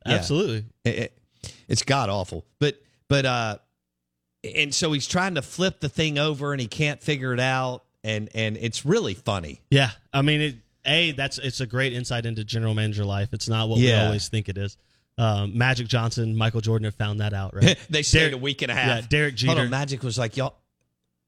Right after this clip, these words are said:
Speaker 1: y'all want me to get here
Speaker 2: Whoa.
Speaker 1: early
Speaker 2: This
Speaker 1: and
Speaker 2: isn't,
Speaker 1: stay late?"
Speaker 2: this isn't showing up at halftime and playing golf. What,
Speaker 1: What?
Speaker 2: what, what is, what's going on here?
Speaker 1: And, and Jordan was like, "Hang on. How am I supposed to,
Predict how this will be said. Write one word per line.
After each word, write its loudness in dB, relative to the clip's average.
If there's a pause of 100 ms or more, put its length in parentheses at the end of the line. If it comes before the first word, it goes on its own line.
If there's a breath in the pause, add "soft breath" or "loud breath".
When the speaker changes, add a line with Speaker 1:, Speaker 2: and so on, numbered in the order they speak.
(240)
Speaker 1:
y'all 2
want -2
me 0
to 2
get 0
here 4
Speaker 2:
Whoa. 2
Speaker 1:
early 0
Speaker 2:
This 2
Speaker 1:
and 2
Speaker 2:
isn't, 4
Speaker 1:
stay 2
late?" 0
Speaker 2:
this 2
isn't 0
showing 2
up 0
at -4
halftime -2
and -6
playing 0
golf. -2 (140)
What, 2
Speaker 1:
What? 4
Speaker 2:
what, -10
what -10
is, -4
what's -8
going -2
on -6
here? -2
Speaker 1:
And, 2
and 0
Jordan 0
was -2
like, 0
"Hang -2
on. -2
How 0
am -2
I 0
supposed -2
to, 0